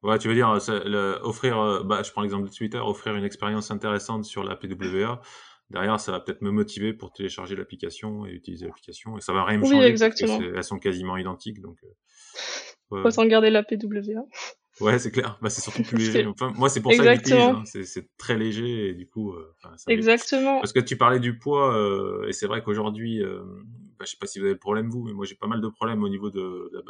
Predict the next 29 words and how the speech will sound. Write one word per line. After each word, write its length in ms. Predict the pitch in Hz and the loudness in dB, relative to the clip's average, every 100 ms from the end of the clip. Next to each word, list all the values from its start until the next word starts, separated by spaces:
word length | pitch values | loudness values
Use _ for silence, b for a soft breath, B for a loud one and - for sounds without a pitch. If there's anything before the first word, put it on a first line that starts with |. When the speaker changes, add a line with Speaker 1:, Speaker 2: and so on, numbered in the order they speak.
| - 107 | -20 -16
Speaker 1:
même 260 | 107 107 | -6 -4
si 140 | - 104 | 0 0
aujourd'hui, 280 | 98 95 | 0 -2
on 60 | 107 | -6
a 80 | 90 | -8
des 380 | 90 87 87 _ | -8 -12 -14 _
téléphones 360 | 90 92 101 101 | -8 -8 -6 -8
qui 140 | - | -8
font 100 | - 87 85 85 | -20 -20 -20 -20
soixante-quatre 680 | - - 87 90 90 - 87 | -20 -18 -18 -18 -20 -20 -20
gigas 360 | 90 87 92 90 - | -20 -16 -14 -14 -16
ou 120 | 82 82 | -18 -18
même 160 | 90 87 | -18 -16
plus, 360 | - 135 - - b b b b b _ | -6 -6 -6 -18 b b b b b _
mais 120 | 95 | -4
on 180 | 98 98 | -2 0
a 160 | 95 92 | -2 -4
tellement 380 | - 117 120 117 | -2 -2 0 -4
de 40 | |
photos, 560 | - 113 110 120 117 104 | -4 -6 -4 -6 -4 -8
euh, 360 | 95 90 87 _ _ _ _ | -10 -14 -16 _ _ _ _
et 60 | 98 | -10
de 80 | 92 | -8
musique, 420 | 92 92 101 - | -8 -6 -8 -8
et 40 | |
cetera, 420 | - - 90 117 b b b b b b b _ - | -20 -10 -6 -6 b b b b b b b _ -10
que, 840 | - 95 92 90 87 87 85 85 | -4 0 0 -2 -4 -6 -8 -8
ouais, 160 | 92 131 | -2 -2
c'est, 420 | 127 90 87 82 | -2 -6 -6 -10